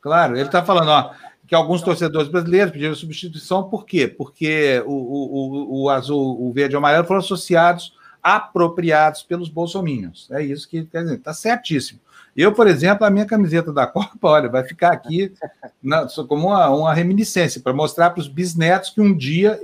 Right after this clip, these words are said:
a gente já vestiu uma camisa que depois foi manchada por gente fascista como esses bolsominions aí, né?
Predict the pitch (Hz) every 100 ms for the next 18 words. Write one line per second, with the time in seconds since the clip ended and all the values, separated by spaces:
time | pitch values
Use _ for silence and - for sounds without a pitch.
0 | 143 135 165 180 180 170 160 170 180 165
1 | 151 160 170 _ _ _ 165 170 175 160
2 | - - 208 202 - 151 156 180 - 208
3 | 160 147 156 160 190 - 208 - 160 165
4 | 180 185 185 165 165 185 202 170 160 170
5 | 175 104 101 123